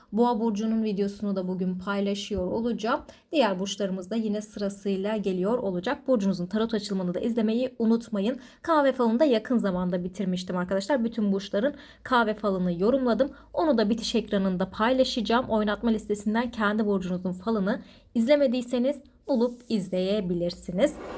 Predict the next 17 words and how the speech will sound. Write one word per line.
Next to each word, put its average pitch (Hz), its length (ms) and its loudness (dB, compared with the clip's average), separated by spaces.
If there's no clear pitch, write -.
Ve 240 80 4
şöyle 247 360 4
hemen 233 380 0
fincanınızı 202 600 -2
açalım 196 520 -2
bakalım. 226 600 2
Evet, - 460 -8
her 202 180 -6
zaman 185 300 -6
olduğu 190 340 -2
gibi 185 460 -8
öncelik 220 640 -4
kahve 233 340 -6
falında 180 500 -6
şöyle 180 380 -4
bir 247 160 2
bakalım. 196 520 -2